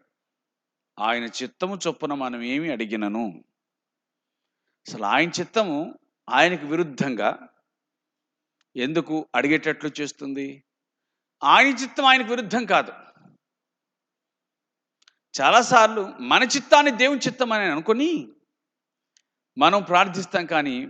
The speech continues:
మన చిత్తము దేవుడి చిత్తం కాదు. ప్రియులారా,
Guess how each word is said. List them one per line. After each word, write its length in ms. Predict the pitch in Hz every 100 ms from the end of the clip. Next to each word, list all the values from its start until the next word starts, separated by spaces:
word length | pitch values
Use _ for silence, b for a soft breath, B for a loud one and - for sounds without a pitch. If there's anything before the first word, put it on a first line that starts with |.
| _ _ -
మన 220 | 107 120
చిత్తము 480 | 143 139 - 190 233
దేవుడి 320 | 202 196 190
చిత్తం 320 | 170 - 175
కాదు. 340 | 170 165 160 - _ _ _ _ _ _ _ _ _ _ _ _ _ _ _ _ _ _ _ _ _ _ _ _ _ _ _ _ _ _ _ _ _ _ _ _ _ _
ప్రియులారా, 600 | 160 165 135 107 104 -